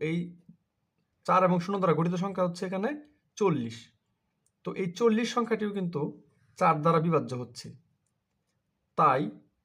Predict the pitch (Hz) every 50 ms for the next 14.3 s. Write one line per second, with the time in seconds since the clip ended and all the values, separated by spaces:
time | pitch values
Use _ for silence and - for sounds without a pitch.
0 | _ _ _ _ - 131 139 156 185 208 - 196 175 196 202 202 - 214 196 180
1 | 170 214 - - 220 208 202 214 233 220 - 240 220 214 175 - - 170 226 -
2 | - - _ _ _ _ _ _ - 170 160 151 147 127 147 151 151 156 170 170
3 | - 160 147 156 151 160 151 147 220 233 - 135 120 110 101 107 113 - _ _
4 | _ _ _ _ _ _ _ _ _ _ _ _ _ _ _ _ _ _ _ _
5 | _ _ _ _ _ _ _ _ - 180 175 240 233 220 220 226 - - 151 165
6 | 214 - - - _ _ _ _ _ _ _ _ _ _ _ _ _ _ _ 160
7 | 160 196 - - - 247 202 208 190 190 196 196 180 - 208 185 170 - 180 147
8 | 156 156 175 165 156 151 147 151 143 127 120 117 113 - 120 - - _ _ _
9 | _ _ _ _ _ _ _ _ _ _ _ _ _ _ _ _ - - - -
10 | 214 247 220 - 262 247 233 214 196 170 170 202 247 294 - - _ _ _ -
11 | - - 170 180 190 208 208 - - - 147 151 170 170 - - - - _ _
12 | _ _ _ _ _ _ _ _ _ _ _ _ _ - 143 156 185 175 180 156
13 | 135 156 151 175 175 - 175 170 - 220 247 254 - - - 185 - 160 147 143
14 | 151 151 147 165 208